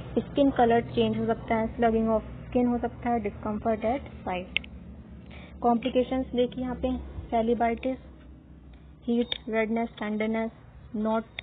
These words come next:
हार्ड होगा, स्वोलन होगा, thrombophlebitis हो सकता है, heat, redness, tenderness, heart and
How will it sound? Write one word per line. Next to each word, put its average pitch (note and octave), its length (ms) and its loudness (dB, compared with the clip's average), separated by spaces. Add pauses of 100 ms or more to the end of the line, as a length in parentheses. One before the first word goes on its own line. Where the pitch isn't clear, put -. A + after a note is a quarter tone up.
(460)
हार्ड G#3+ 360 2
होगा, A3 280 0
स्वोलन G#3+ 400 -2
होगा, G#3+ 200 0
thrombophlebitis G#3+ 1120 -2
हो G#3 40 -6
सकता G#3 300 -6
है, G#3+ 140 -4
heat, G#3 320 -4
redness, G3+ 440 -2
tenderness, G3+ 460 -4 (120)
heart G3+ 300 -2
and A3+ 280 -4